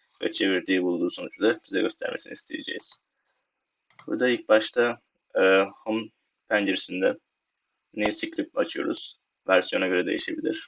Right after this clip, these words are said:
Burada olmazsa New'in altından Script'i tıklayarak editör açıyoruz bir tane.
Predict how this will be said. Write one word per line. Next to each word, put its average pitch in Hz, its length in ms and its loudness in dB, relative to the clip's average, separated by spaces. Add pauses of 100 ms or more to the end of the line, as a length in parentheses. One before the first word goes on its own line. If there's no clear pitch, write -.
Burada 101 220 0
olmazsa 95 600 2 (640)
New'in 107 220 0
altından 90 560 0
Script'i - 680 -4 (500)
tıklayarak - 800 0
editör - 360 2
açıyoruz - 440 -4
bir - 60 -20
tane. - 280 -6